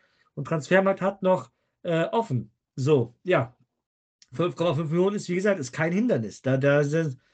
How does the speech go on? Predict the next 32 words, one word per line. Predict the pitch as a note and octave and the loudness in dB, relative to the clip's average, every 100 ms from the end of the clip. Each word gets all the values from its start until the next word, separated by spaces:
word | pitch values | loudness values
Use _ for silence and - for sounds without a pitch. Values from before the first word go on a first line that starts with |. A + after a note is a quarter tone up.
| _ D3+ | _ -2
ist | F3 | 0
auch | F3+ | 0
kein | F3+ C3+ | 0 0
Stolperstein | G#3 A#3+ D#3+ B2 A2 G#2 | 2 2 0 -4 -6 -8
mehr, | G2 F2 | -10 -8
ne? | A#2+ D3 | -4 -2
Das | D3+ D#3 | -2 -6
ist | C#3 | -8
ein, | E3 E3 E3 | -6 -6 -6
ist | D#3+ E3 | -8 -4
ein, | D#3+ D3 - _ _ - | -2 -2 -6 _ _ -8
ist | D#3 E3 | -4 2
eine | D3 | 4
Summe, | D3 F#3+ A3 | 4 6 4
die | F3+ D3+ | 4 2
wirklich | E3+ F#3 G3+ G3+ - - _ _ | 0 0 0 -2 -4 -16 _ _
jeder | C#3+ F3+ G3 D#3+ | 0 2 4 2
halbwegs | F#3 G3 G3 F#3 - | 2 2 0 -4 -6
ambitionierte | E3 F3 E3+ F3+ E3+ F3+ F3 F3 | -6 -4 -4 -4 -2 -4 -4 -4
Club, | - F3+ - | 0 0 2
der | E3 E3 | 0 2
irgendwie | E3+ F3 E3+ | -2 -2 -4
oben | E3 F3 E3+ D#3+ | -4 -4 -2 -2
mitspielt, | F3 - G3+ G3+ G3+ | -2 -6 2 2 4
so, | G3 F#3 F#3 F#3+ | 2 2 4 0
äh, | F#3 E3+ E3+ | 0 0 0
mal | D3 D#3+ F#3+ | 0 -2 -2
eben | F#3 F3+ | -4 -4
auch | E3 | -8
zahlen | - F3 E3+ D#3 | -4 -4 -2 -4
könnte, | - G#3 B3 B2+ G2 G#2 | -2 -2 -2 -4 -6 -2
ne? | C#3 | -2